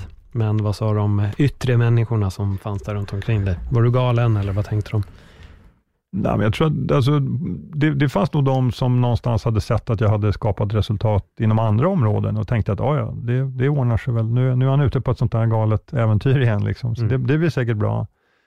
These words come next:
Speaker 2: Eh, min, min starkaste kritiker är alltid min, min, eh, mor, som alltid ifrågasätter hårt, liksom. "Vad ska det där vara bra för? Och vad ska det vara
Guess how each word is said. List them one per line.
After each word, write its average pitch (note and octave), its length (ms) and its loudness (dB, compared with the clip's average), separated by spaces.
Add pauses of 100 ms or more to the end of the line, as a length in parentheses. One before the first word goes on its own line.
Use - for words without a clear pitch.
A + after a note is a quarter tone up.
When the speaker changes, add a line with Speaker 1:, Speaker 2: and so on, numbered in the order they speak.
(420)
Speaker 2:
Eh, A2 220 0
min, C3 380 2
min C3 240 2
starkaste C#3+ 580 0
kritiker A#2+ 560 0
är A#2 100 2
alltid A2+ 300 -2
min, A2 380 2
min, G#2+ 280 2
eh, A2 240 0
mor, A#2 480 0
som A#2 180 -4
alltid A2 560 0
ifrågasätter A#2 800 0
hårt, A#2+ 420 0
liksom. A#2 360 -4
"Vad A#2+ 160 0
ska - 140 0
det B2 80 4
där C#3 180 2
vara D3 120 0
bra G#2+ 300 0
för? G#2 280 -8
Och A2 60 -2
vad A2+ 100 0
ska - 120 -4
det B2 100 2
vara B2+ 260 2